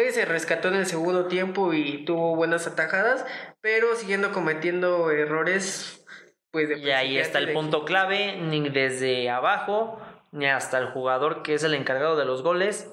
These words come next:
Speaker 2: ves quién pueda llegar a ser un referente en este equipo. Por ahí es donde se está empezando mal. Pero hablemos del duelo de nuevos hermanos,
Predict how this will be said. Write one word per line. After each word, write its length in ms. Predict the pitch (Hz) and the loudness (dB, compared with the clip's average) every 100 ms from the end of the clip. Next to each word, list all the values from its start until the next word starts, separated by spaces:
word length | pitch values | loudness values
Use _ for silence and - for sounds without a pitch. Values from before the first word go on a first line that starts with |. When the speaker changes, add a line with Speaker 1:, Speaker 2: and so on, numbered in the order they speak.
| - | -20
Speaker 2:
ves 680 | 160 156 190 208 - - - _ _ - | -6 0 0 0 -6 -14 -20 _ _ -4
quién 220 | 165 165 | -4 0
pueda 220 | 170 165 | 2 2
llegar 260 | 151 147 151 | 2 2 0
a 60 | |
ser 160 | 143 156 | 0 0
un 120 | 151 | 0
referente 480 | 143 135 135 135 143 | 0 2 2 4 2
en 60 | |
este 180 | 139 127 | 2 0
equipo. 460 | 127 135 - 117 - - - | 0 -2 -4 -8 -10 -16 -14
Por 160 | - 139 | -2 2
ahí 140 | 139 | 2
es 80 | 156 | 0
donde 180 | 156 143 | 0 -2
se 60 | 131 | 0
está 140 | 147 | -2
empezando 440 | 143 143 147 143 | 0 0 0 0
mal. 360 | 131 131 - - - - - _ _ - | -2 -2 -4 -12 -16 -20 -20 _ _ -4
Pero 380 | 247 185 165 - - - - - - - - | 0 2 0 -4 -12 -14 -14 -14 -14 -18 -6
hablemos 600 | 127 127 131 135 139 127 | 0 2 2 0 0 0
del 400 | 120 117 113 117 | 0 0 -2 -4
duelo 320 | 135 139 131 | -2 2 2
de 100 | 123 | 0
nuevos 320 | 123 139 135 123 | 0 0 0 -2
hermanos, 920 | 120 135 180 160 151 - - - | -2 0 0 2 -2 -2 -6 -8